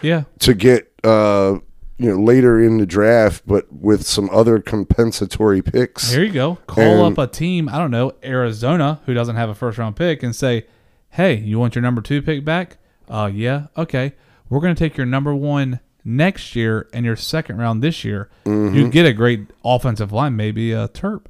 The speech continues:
Speaker 1: and the offensive line in. Maybe get him early in the second round 'cause it's gonna be an early second round pick. So you make Arizona a little happy and you steal him again.
Speaker 2: Why not?
Speaker 1: Maybe we should be G Ms, Tricky.
Speaker 2: I,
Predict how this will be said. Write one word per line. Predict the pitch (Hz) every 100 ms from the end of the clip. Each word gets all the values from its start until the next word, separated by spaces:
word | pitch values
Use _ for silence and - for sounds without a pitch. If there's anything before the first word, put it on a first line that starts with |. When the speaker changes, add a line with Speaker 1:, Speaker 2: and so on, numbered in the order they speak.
| -
Speaker 1:
and | 120 113
the | 110 110
offensive | 113 117 110 104
line | 110 113
in. | 110 123 156 _ _ _ -
Maybe | 113 113
get | 113 117
him | - 147 156 - -
early | 135 139 131
in |
the | 120
second | - 139 123
round | 123 143
'cause | 127
it's |
gonna | 110 170
be | 190
an | 139
early | 139 139
second | 123 139
round | 131 120
pick. | 180 185 - _ _ _ _
So | - 113
you | 107
make | 104 101
Arizona | 107 101 104
a |
little | 117 117
happy | 127 - 156 -
and | 160 165
you | 151
steal | 143 - 127
him | 139
again. | 147 185 147 - _ _
Speaker 2:
Why | - 76
not? | 90 113 - _ _ _ _ -
Speaker 1:
Maybe | 113 147
we | 185 185
should | -
be | 139
G | 123 127 131 131
Ms, | 104
Tricky. | - 98 110 117 _
Speaker 2:
I, | - 90